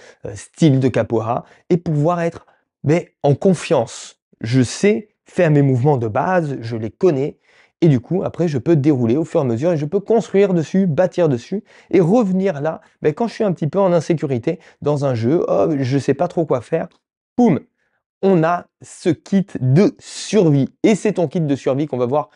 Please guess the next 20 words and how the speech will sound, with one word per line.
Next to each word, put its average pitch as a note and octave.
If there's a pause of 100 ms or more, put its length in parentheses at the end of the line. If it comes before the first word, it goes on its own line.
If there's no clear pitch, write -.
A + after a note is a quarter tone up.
(160)
aujourd'hui C3 (220)
avec C3+ (160)
six -
mouvements. D#3+ (240)
Je -
te -
proposerai D#3+
un E3+
bonus, E3+
mais F3+
on E3
va D3+
commencer D3
par C#3+
six -
mouvements. B2+ (420)
Tout B3
d'abord, D3+ (240)
la B2
ginga. B2